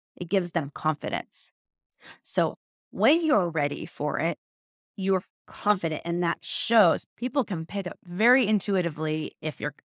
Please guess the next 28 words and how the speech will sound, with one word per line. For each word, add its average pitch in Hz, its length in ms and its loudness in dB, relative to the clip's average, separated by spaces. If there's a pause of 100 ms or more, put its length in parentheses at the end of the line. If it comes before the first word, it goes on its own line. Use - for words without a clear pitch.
nervous 240 720 4
or 180 120 2
not 190 260 4
quite 123 220 2
sure 220 260 2
of 202 120 2
your 185 160 4
information 226 1040 2
or 160 320 2 (420)
hedging 262 500 6
a 247 60 6
little 247 340 6
bit. 247 260 2
So - 260 2 (520)
get 151 260 -2
yourself 170 680 0 (200)
prepared 156 580 0
for 151 140 -4
whatever 180 520 -2
the 190 140 -2
situation 147 840 -4 (120)
is. 190 280 2 (240)
So 180 160 -2
that 233 240 4
way 202 320 2
you 196 200 0
are - 200 0
confident - 800 -4